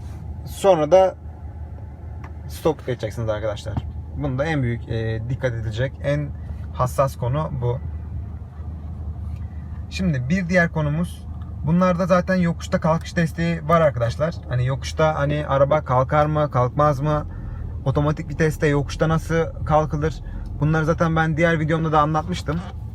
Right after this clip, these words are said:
Ee, bu videomda da kısaca bahsederim. Ben size özellikle şimdi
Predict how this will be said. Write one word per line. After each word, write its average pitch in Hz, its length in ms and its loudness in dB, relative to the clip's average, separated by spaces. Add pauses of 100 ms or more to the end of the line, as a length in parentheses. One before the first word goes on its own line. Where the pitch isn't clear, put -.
(360)
Ee, 120 320 -2
bu 170 120 2
videomda 156 360 2
da 151 80 0
kısaca 143 340 0
bahsederim. 151 560 2 (920)
Ben 151 160 6
size 165 400 4
özellikle 165 640 2
şimdi 156 460 0